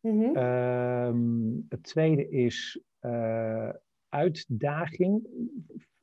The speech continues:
Speaker 2: Ik vind uitdaging een beetje een, ehm, wel een, een woord wat onderhevig is aan inflatie. Daar bedoel ik mee, eh, iedereen, eh, heeft het over uitdaging. Dus wat betekent dat voor mij?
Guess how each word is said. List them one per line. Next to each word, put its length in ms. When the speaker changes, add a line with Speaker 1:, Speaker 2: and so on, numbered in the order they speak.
Speaker 2:
Ik 100
vind 220
uitdaging 480
een 80
beetje 260
een, 280
ehm, 480
wel 200
een, 180
een 240
woord 220
wat 120
onderhevig 420
is 60
aan 100
inflatie. 480
Daar 80
bedoel 220
ik 120
mee, 340
eh, 120
iedereen, 460
eh, 120
heeft 200
het 160
over 240
uitdaging. 680
Dus 120
wat 120
betekent 280
dat 120
voor 120
mij? 240